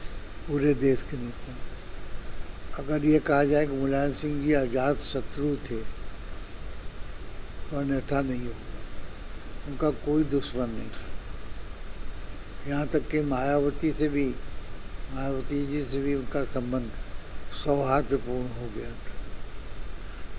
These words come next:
तो अगर ये कहा जाए कि उनका कोई दुश्मन,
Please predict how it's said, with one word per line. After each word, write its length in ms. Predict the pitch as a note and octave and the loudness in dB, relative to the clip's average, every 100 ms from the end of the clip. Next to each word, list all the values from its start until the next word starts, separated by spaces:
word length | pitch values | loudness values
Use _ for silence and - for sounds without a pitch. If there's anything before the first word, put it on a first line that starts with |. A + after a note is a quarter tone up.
| - | -4
तो 60 | C3 | 0
अगर 240 | D3 D3 | 2 4
ये 60 | D#3 | 2
कहा 340 | - C3 D3 | 2 2 4
जाए 240 | D3 D#3 | 4 4
कि 360 | D3+ - D3 C#3+ - - - - - - | 2 0 0 -2 -4 -4 -4 -4 -4 -2
उनका 420 | C3+ C#3 D3 C#3+ | -2 0 0 0
कोई 280 | B2+ C#3+ C#3 | 0 -2 -2
दुश्मन, 640 | B2 B2+ - D3+ D#3 D3+ | -2 -4 -4 -2 0 -2